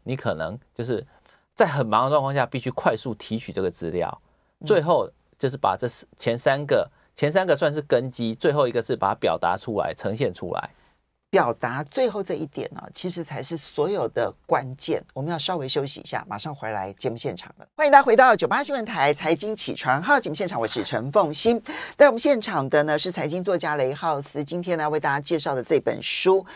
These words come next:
Speaker 2: 《打造第二大脑》，由商业周刊出版社所出版的。我觉得这是在我们数位资讯混乱的时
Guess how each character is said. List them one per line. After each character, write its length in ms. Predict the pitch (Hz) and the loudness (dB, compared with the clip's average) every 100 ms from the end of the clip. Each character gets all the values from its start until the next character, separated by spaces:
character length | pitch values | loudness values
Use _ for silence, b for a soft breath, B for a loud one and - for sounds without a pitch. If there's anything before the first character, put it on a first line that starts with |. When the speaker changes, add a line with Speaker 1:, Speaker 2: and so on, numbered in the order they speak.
| B B | B B
Speaker 2:
《打 240 | - 139 131 | 2 2 0
造 300 | - 226 160 | 0 0 0
第 240 | 233 180 - | -2 -2 0
二 220 | 180 127 | 0 0
大 260 | - 143 117 | 0 -2 -2
脑》， 180 | 113 - B - | -4 -6 B -2
由 180 | 143 | -2
商 220 | 143 190 180 | 0 -2 -4
业 60 | |
周 100 | 165 | -4
刊 160 | 160 151 | -6 -8
出 100 | 156 | -8
版 160 | 127 | -8
社 140 | - 135 | -4 -4
所 160 | 104 | -6
出 180 | 110 139 | -10 -10
版 240 | 127 127 - | -4 -4 -4
的。 140 | - - B B B B B - | -6 -6 B B B B B -4
我 140 | 226 | -2
觉 140 | 285 | 0
得 120 | 330 320 | -2 -2
这 140 | 311 | -2
是 220 | 269 254 | -2 -2
在 200 | 233 247 | 0 0
我 120 | 202 | 0
们 180 | 147 156 | -2 -4
数 320 | 175 - 277 | -4 -4 0
位 180 | 240 214 | 2 0
资 240 | 180 202 214 | -2 -4 -4
讯 220 | 214 196 | -6 -6
混 300 | - 139 123 | -2 -2 -2
乱 200 | 214 160 | -4 -4
的 120 | 143 | -4
时 320 | - - 113 | -4 -6 -8